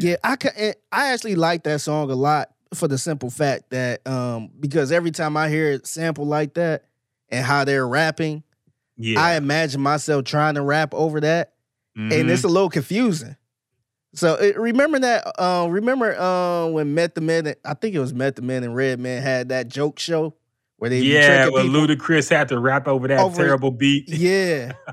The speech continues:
Speaker 2: <laughs>
Speaker 1: And he was trying to catch the beat. <laughs>
Speaker 2: Yeah.
Speaker 1: And he, and he honestly almost caught the beat. He was, he was
Speaker 2: Yeah.
Speaker 1: ready to rap over it. That's how I was feeling with this one. I'm like, I'm trying to catch the rhyme flow and then all that stuff.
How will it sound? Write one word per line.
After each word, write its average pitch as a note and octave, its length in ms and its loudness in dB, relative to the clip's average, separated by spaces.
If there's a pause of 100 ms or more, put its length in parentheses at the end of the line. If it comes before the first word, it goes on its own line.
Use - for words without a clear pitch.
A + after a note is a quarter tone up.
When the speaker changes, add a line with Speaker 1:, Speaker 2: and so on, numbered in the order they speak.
(140)
Speaker 2:
<laughs> E3+ 540 -6
Speaker 1:
And F#3 140 -4
he G#3 120 0
was G3 180 -2
trying F#3+ 220 -2
to E3+ 80 -6
catch G3+ 320 -2
the F3 100 -2
beat. G#3+ 300 -2 (280)
<laughs> - 120 -8
Speaker 2:
Yeah. A2+ 240 -4
Speaker 1:
And D#3 140 0
he, G3+ 260 0
and F#3 240 -2
he C4 220 -6 (480)
honestly B3 460 -2
almost C4 300 0
caught B3 220 0
the G#3 80 0
beat. A#3+ 340 -2 (160)
He G#3 100 -6
was, A#3 200 -4 (100)
he A3 140 -2
was D#4+ 140 0
Speaker 2:
Yeah. G3+ 60 0
Speaker 1:
ready G#3 180 4
to G3 80 0
rap A3 300 -2
over B2 340 -2
it. - 80 -20 (760)
That's G#3+ 260 0
how G3+ 320 0
I - 20 2
was F3 200 -2
feeling E3 400 0
with D3+ 220 -2
this G3+ 240 2
one. G3+ 140 -4
I'm G3+ 180 -6
like, E3+ 160 -4
I'm E3+ 140 -4
trying G#3+ 200 0
to E3+ 60 -6
catch G3 280 -4
the D3+ 140 -12
rhyme F3+ 400 -2
flow F#3+ 540 -2
and C#3 140 -6
then G2+ 260 -12 (180)
all F#3 220 -2
that F#3+ 180 0
stuff. F#3+ 400 -2